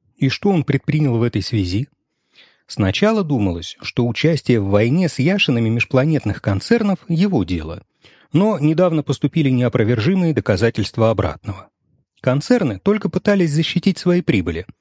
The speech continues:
а когда это стало слишком дорогим и сомнительным, попросту отступились и бросили своих недавних союзников. Пусть себе подыхают, им наплевать. Но главный враг просто не мог проигнорировать существование Жоры.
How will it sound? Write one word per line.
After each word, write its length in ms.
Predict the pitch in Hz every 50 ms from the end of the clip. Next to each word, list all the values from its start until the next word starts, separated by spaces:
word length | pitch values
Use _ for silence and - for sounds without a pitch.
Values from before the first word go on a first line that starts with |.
| _ _ - - - - - - _
а 160 | - 117 107
когда 260 | - 147 147 156 175
это 220 | 165 156 - 160 143
стало 320 | - - 170 165 160 147
слишком 400 | - 175 165 151 - - 160 160
дорогим 420 | 160 165 175 180 175 190 208 190
и 20 | 175
сомнительным, 720 | - - 185 190 196 202 196 - - 90 85 85 85 - _
попросту 460 | _ - 202 - - 135 - - 135 127
отступились 680 | 120 - - - 139 - - 196 180 139 127 110 - 147
и 40 |
бросили 420 | 139 123 147 175 160 - - 127 113
своих 340 | - - 131 123 143 127 -
недавних 420 | 127 113 107 127 123 113 110 101
союзников. 720 | - - 110 95 92 101 101 92 104 95 - - 104 - - _ _ _ _ _ _
Пусть 240 | - 254 240 - -
себе 200 | - 101 98 92
подыхают, 600 | - 120 101 135 - - 104 85 78 87 - - -
им 180 | 175 170 143 139
наплевать. 540 | 147 - 139 135 139 120 95 80 - - _ _ _ _ _ _ - _ - _ _ _ _ _ _
Но 300 | - 101 95 95 87 82
главный 460 | - - - 95 117 160 165 175 165 151
враг 340 | 131 120 92 87 - -
просто 340 | - 113 117 131 123 - 143
не 100 | 143 135
мог 220 | 117 117 131 135 -
проигнорировать 720 | - 151 151 156 160 165 165 170 165 139 117 98 92 -
существование 880 | - - 104 - - 117 - - 110 104 98 107 107 107 113 113 117 113
Жоры. 360 | 110 135 160 160 - -